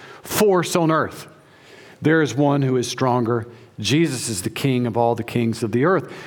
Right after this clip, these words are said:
This was hinted at in the Old Testament, in the book of Psalms. Psalm two, "Why do the nations conspire? Why do the peoples plot in vain? The kings of the earth,"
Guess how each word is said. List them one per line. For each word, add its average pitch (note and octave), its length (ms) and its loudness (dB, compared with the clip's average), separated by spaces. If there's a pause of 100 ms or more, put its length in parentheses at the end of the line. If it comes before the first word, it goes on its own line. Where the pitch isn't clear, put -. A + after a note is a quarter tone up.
(260)
This F#3+ 260 0
was F3+ 180 0
hinted F3+ 420 2
at C#3 420 0 (460)
in F#3+ 280 2
the F3 160 4
Old D#3 220 2
Testament, C#3+ 420 0
in - 20 2
the C#3+ 80 2
book D3 200 -2
of A#2 80 -4
Psalms. D3+ 680 0 (1040)
Psalm B2 220 -2
two, D#3 260 2
"Why D3+ 220 4
do D#3 60 2
the D3 120 0
nations D3 520 0
conspire? D3 800 0 (920)
Why C3 220 2
do C#3+ 60 2
the C#3 140 0
peoples C#3+ 460 -2
plot - 580 -4 (160)
in C3 180 0
vain? C#3 520 0
The B2+ 60 -2
kings C#3+ 440 -2
of D3+ 100 0
the C3 120 0
earth," C#3+ 280 0